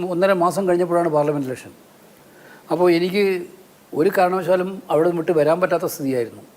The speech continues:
കഴിഞ്ഞ പ്രാവശ്യം എൻ്റെ കല്ലെറിഞ്ഞവർക്കുള്ള മറുപടിയാണിത്. കഴിഞ്ഞ പ്രാവശ്യം ഞാൻ സജീവമായി നിന്നപ്പോഴാണ് ഇലക്ഷൻ. ഇപ്രാവശ്യം ഞാൻ സജീവമായിട്ട് അവിടെ ഇല്ലാതിരുന്നിട്ടും അവിടെ വന്നും പോയിക്കൊണ്ടിരിക്കുന്ന ഒരു അവസ്ഥ മാത്രം ഉണ്ടായിരുന്നിട്ടും ഞാൻ തെരഞ്ഞെടുപ്പിൽ മത്സരിക്കാൻ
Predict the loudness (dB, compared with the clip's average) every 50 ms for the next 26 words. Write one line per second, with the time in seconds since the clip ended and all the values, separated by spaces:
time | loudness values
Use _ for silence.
0 | _ -20 -20 -20 -20 -20 -10 -2 2 2 4 4 4 4 4 4 2 0 -2 -2
1 | 0 0 2 4 4 4 4 4 2 2 0 -2 -2 -2 -2 0 0 0 0 2
2 | 2 2 2 2 2 2 0 0 -2 -2 -4 -6 -6 -6 -8 -8 -12 -20 _ _
3 | _ _ _ _ _ _ _ _ _ _ _ -6 -4 -2 0 0 0 0 0 -2
4 | -2 0 0 0 2 2 4 4 4 4 4 2 2 0 0 2 2 4 4 4
5 | 4 2 0 0 -2 -4 -10 -10 -10 -4 0 2 2 2 2 0 -4 -2 -2 -2
6 | -2 0 0 -2 0 0 0 0 0 0 0 0 0 0 0 0 -2 -2 0 2
7 | 2 2 2 2 0 -6 -8 -8 -8 -8 -10 -10 -12 -18 _ -20 _ -20 -20 -20
8 | -20 -18 _ -2 0 2 2 2 2 0 0 -2 -2 -2 0 0 0 0 0 -2
9 | -2 -2 -4 -6 -4 -2 0 2 2 0 0 -2 -2 0 0 0 0 -2 -2 0
10 | 0 0 0 -2 -6 -10 -12 -14 -14 -14 -12 -8 -4 -2 -2 -2 -2 -2 -6 -6
11 | -2 -2 0 2 2 2 2 2 0 0 0 -2 -2 -2 -4 -2 -2 -2